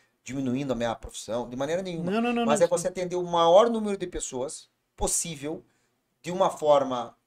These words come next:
Speaker 1: ao mesmo tempo, é, dando uma atenção individualizada, ramificando o teu atendimento.
Speaker 2: Perfeito.
Speaker 1: É quase como se fosse esses planos de saúde, só que a gente fazia isso de maneira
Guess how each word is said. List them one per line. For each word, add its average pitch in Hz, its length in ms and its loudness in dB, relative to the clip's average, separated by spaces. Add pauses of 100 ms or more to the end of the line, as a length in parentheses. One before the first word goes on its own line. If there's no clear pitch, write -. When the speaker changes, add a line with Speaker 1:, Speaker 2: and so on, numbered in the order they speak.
(260)
Speaker 1:
ao 160 160 4
mesmo 214 240 -2
tempo, 160 420 -6 (260)
é, 57 200 -16 (100)
dando 185 160 2
uma 190 120 4
atenção 165 300 -4
individualizada, 143 760 -2 (340)
ramificando 185 760 0
o - 20 -8
teu 170 160 2
atendimento. 165 580 -8 (320)
Speaker 2:
Perfeito. 117 600 -8
Speaker 1:
É 185 180 12
quase 208 320 4
como 202 180 -8
se - 60 -12
fosse 165 300 -4
esses - 200 -6
planos 143 300 -6
de - 80 -10
saúde, 135 400 -4
só - 160 -4
que - 80 -12
a 151 40 -10
gente 156 120 -14
fazia 147 260 -6
isso 143 160 -8
de 151 60 -10
maneira 143 400 -4